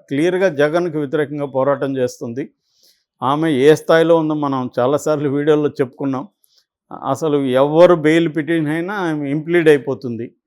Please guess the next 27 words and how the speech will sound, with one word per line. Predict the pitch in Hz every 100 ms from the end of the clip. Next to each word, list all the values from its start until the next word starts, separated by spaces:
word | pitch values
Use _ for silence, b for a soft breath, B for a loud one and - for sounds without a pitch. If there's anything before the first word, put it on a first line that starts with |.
| _ _ _ -
ఏ | 117 143 170 180 180
చిన్న, | 160 165 165
ఎవరు | 175 170 139 139 165
ఏ | 170 156
పిటిషన్ | 147 143 156 143 147
అయినా | 139 156
ఆయన | 170 147 139
ఇంప్లీడ్ | 135 143 160 147
అయిపోయి | 143 143 139 131 226 _ _ _
సుప్రీంకోర్టు | - 139 147 175 160 165 135
వరకు | 151 151
పోరాడుతుంది. | 123 135 143 139 151 147
ఒక | 139 147 156
దశలో | 151 190 190 175
ఆమె | 143 151 175 185 185
సుప్రీంకోర్టులో | 170 175 139 160 147 160 156 151
ఆర్గ్యుమెంట్స్ | 143 135 151 165 156 143 147
కూడా | 143 139 127
వినిపించ-, | 123 131 127 123 _ 147 120
వినిపించింది | 117 135 127 135 143 135 135
కూడా | 131 175
మనం | 160 127 120 135
చూసాము, | 131 127 123 139 _ b b b b -
ఆ, | 127 120
వాళ్ళ | 120 131 131
అడ్వకేట్ | 127 135 139 135 131 120 117 -
కుదరనప్పుడు. | 131 135 131 123 120 139